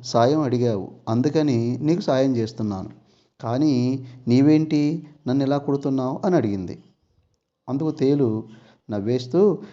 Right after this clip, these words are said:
"నీకు ఎంత శక్తి ఉందో చూద్దామని కుట్టాను మామ. ఎన్నిసార్లు కుట్టినా నీవు కాస్త కూడా ఇబ్బంది లేకుండా ఉన్నావు కదా, అందుకే ఇలా కుడుతున్నాను. అయినా ఎవరినైనా కుట్టడం నా సహజ లక్షణం కదా"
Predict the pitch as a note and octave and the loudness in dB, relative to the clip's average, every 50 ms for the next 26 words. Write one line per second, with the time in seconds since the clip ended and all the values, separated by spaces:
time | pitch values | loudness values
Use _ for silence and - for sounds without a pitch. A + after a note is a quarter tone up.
0 | - - - C#3 D3 D3 D3 C#3+ A#2 A2 A#2 A#2+ E3+ E3 - E3+ D#3+ - - E3+ | -14 -2 2 4 4 4 4 4 2 2 2 0 0 0 0 -2 -2 0 2 2
1 | D#3 D3+ D#3 D3+ D#3+ D#3+ D#3 - C#3+ C3+ C3+ D3 D3 C#3+ D3 C#3+ D3 C#3+ C#3 C3 | 4 4 4 4 4 4 4 2 -2 0 2 2 2 4 4 2 2 0 -4 -2
2 | B2+ - C3+ C3+ C#3 C3+ C3+ B2+ B2+ B2+ B2 B2 B2+ B2 - - - - - - | 0 0 2 2 2 2 2 2 2 0 0 -2 -4 -6 -10 -14 -20 -8 -4 -2
3 | G#2+ G#2 B2 C3+ - D#3 D#3+ D#3 D#3+ D#3+ E3+ D#3 - D#3 D#3 D#3 D#3 D#3+ D#3+ - | 0 0 0 2 4 4 2 2 2 -2 -2 -2 0 0 2 2 0 -2 -4 -8
4 | - _ _ - C#3 C#3+ C#3+ - B2 A2 A#2 A#2+ - D#3+ C#3+ - D3+ D#3 D#3+ D3 | -16 _ _ -2 -2 -2 0 0 0 -2 -2 -2 -4 -4 0 2 4 4 4 4
5 | A#2 G#2+ C3 C#3 D3 D3+ D3+ D3 C#3+ D3 D3 D3 D3 C#3+ C3+ C3+ C3+ C3+ C#3 C3+ | 2 2 0 0 2 2 2 0 0 0 0 2 2 2 2 2 2 2 0 0
6 | C#3 C#3+ C3 C#3 C#3 D3 E3 E3+ - - - _ - A#2 A2+ B2+ C3+ D3 E3 E3+ | 0 0 0 2 0 0 -2 -6 -10 -18 -20 _ -6 -4 -2 -2 -2 -2 -2 0
7 | E3 D#3 C#3+ C#3+ D3+ D3+ C3+ C3 B2 - C3 B2+ A#2+ A2 G2 F2+ - - - - | 0 2 2 0 0 0 -2 -4 -2 0 0 0 0 0 -2 -4 -8 -12 -18 -20
8 | - - - A2 G#2+ A2+ C3 D3 F3 G#3 G3+ D#3+ - - - - - _ - A#2 | -12 -4 -2 0 0 2 2 2 0 0 -2 -4 -6 -10 -18 -20 -18 _ 0 2
9 | A2+ A2+ B2+ D3 D#3+ F3 F3 F3 E3+ F3 E3+ E3+ E3 D3+ D3 - D#3+ D#3+ E3 C#3+ | 4 4 4 2 2 4 4 4 4 2 0 -2 -4 -6 -6 -6 -4 0 0 2
10 | C#3 C#3+ D#3 E3 - - - - - C3+ C3+ C#3 C#3 C3+ A#2 A#2+ C#3 - D#3+ D#3 | 2 0 -2 -4 -8 -14 -12 -4 0 0 0 2 2 2 2 4 4 2 2 0
11 | - E3 D#3+ D#3+ D#3+ D#3+ D#3+ D3+ D#3 D#3+ D#3 D#3+ E3+ | 0 0 0 0 0 0 0 2 2 2 2 0 -2